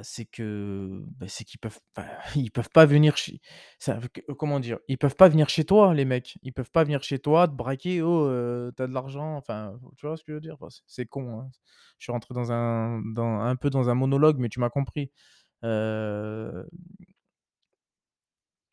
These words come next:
la banque et l'État ne peut pas venir prendre ton, ton oseille. Alors, là, alors oui, certains diront : « Oui, mais tu peux te faire cambrioler. » Heu, bon,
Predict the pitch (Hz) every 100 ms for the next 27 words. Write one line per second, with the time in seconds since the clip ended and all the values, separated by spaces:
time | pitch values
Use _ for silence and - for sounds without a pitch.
0 | _ 135 131 123 156 190 - - 131 135
1 | 147 165 147 127 160 147 156 - - 156
2 | 151 135 135 131 131 135 127 127 117 107
3 | 107 107 104 _ _ _ _ _ _ _
4 | _ 120 117 120 123 135 151 156 127 110
5 | _ - - 131 - 151 147 135 131 135
6 | 135 127 - _ - 135 151 156 151 151
7 | 139 - - 131 - 131 - 131 131 135
8 | 135 147 151 151 156 - _ _ _ -
9 | 123 117 117 113 113 110 117 - - -
10 | _ _ _ _ _ _ _ _ _ _
11 | 135 104